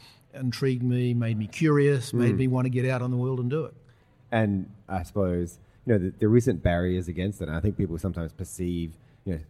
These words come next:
Speaker 2: "Oh, you know, from South Australia, there isn't the opportunities here." But you,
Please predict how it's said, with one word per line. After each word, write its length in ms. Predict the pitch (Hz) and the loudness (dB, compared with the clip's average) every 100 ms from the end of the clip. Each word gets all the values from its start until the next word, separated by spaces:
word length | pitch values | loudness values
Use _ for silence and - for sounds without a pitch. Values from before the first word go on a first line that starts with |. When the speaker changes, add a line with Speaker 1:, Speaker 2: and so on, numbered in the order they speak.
| - | -12
Speaker 2:
"Oh, 300 | 98 85 85 | -8 -8 -6
you 60 | 92 | -6
know, 160 | 80 | -8
from 180 | 78 87 | -8 -10
South 180 | 78 85 | -8 -8
Australia, 300 | - 90 85 | -2 -2 0
there 120 | 90 | 0
isn't 180 | 101 95 | -2 -4
the 100 | 92 | -4
opportunities 560 | 82 - 113 117 90 - | 0 2 2 2 0 -4
here." 140 | 80 | -6
But 140 | 73 | -4
you, 120 | 107 | -4